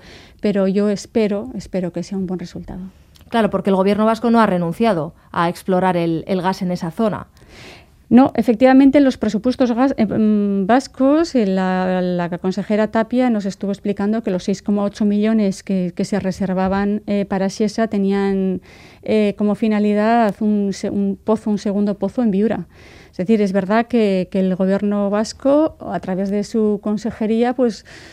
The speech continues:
Speaker 1: eh, no parece renunciar a este proyecto, a est-, a esta manera de, de hacer política energética que tiene que ver con la exploración y la explotación de los pozos de gas, que algo que a nosotros nos parece, eh, ecológicamente inviable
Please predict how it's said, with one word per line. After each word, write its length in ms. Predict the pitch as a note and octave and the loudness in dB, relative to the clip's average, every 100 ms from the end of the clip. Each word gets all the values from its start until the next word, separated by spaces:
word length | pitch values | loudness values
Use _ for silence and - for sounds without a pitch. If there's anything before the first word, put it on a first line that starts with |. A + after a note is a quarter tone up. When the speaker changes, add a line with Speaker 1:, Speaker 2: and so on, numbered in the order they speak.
| - - | -20 -10
Speaker 1:
eh, 460 | - A3+ A3 G#3+ G#3 | 0 2 4 2 4
no 380 | G#3 G#3+ A#3 A3+ | 4 6 4 4
parece 380 | B3 A#3+ C4+ | 4 4 2
renunciar 580 | B3+ A#3+ G#3+ G3+ A#3 A3+ | 0 0 0 0 0 0
a 60 | A3 | 0
este 420 | - - A3+ A3 | -4 -4 -2 0
proyecto, 600 | G#3+ G#3+ G#3+ A3+ - - | 0 0 2 0 -4 -6
a 60 | G#3+ | -6
est-, 120 | - G#3+ | -4 -6
a 20 | |
esta 220 | - A3 | -2 0
manera 500 | G#3 G#3 B3 A#3+ F3+ | 2 2 2 2 2
de, 500 | F#3+ F#3+ F#3+ F#3 F3+ | 0 0 0 0 0
de 60 | F#3 | -2
hacer 220 | F#3+ G#3+ | -2 -2
política 400 | - G#3 G#3+ G#3+ | 0 0 0 0
energética 680 | A3 G#3+ G#3+ A3+ A3+ A3+ B3+ | 0 -2 -2 -2 -2 -2 -2
que 140 | B3 G#3 | -2 -4
tiene 240 | G3+ G3 | -4 -4
que 120 | G3+ | -2
ver 200 | G3+ G#3 | -2 -2
con 180 | A#3 G#3+ | -4 -2
la 140 | F#3 | -2
exploración 640 | F3 - - F#3 F#3 G#3+ G#3 | -4 -8 -6 -4 -4 -4 -2
y 20 | |
la 80 | G#3+ | -2
explotación 800 | G3 - F3+ F#3 - G3+ G3+ F#3 - - - | -6 -6 -6 -6 -4 -4 -4 -6 -16 -20 -2
de 120 | G#3+ | 0
los 160 | G3 G3 | 2 0
pozos 360 | A3+ G#3 G3 | -2 0 0
de 100 | F3+ | 0
gas, 300 | F3+ C4 C4+ | 0 0 0
que 100 | - | -8
algo 300 | - F#3 G3+ | -6 -2 -2
que 60 | F#3+ | -2
a 20 | |
nosotros 320 | F#3 F3+ F#3 | -4 -4 -4
nos 160 | F#3+ F3+ | -4 -4
parece, 560 | F#3 F3+ - G#3 F#3+ - - - | -6 -6 -4 -4 -4 -6 -20 -14
eh, 260 | - G3+ G3 | -4 0 -2
ecológicamente 1040 | G3 F#3+ F#3 G3+ F#3 F#3+ G3 G#3 A3+ G3 - | 0 -2 -2 -4 -2 -2 -2 -2 -2 -2 -2
inviable 680 | G3 F#3 F#3 F#3+ F3+ F3+ | 0 0 0 -2 -2 -6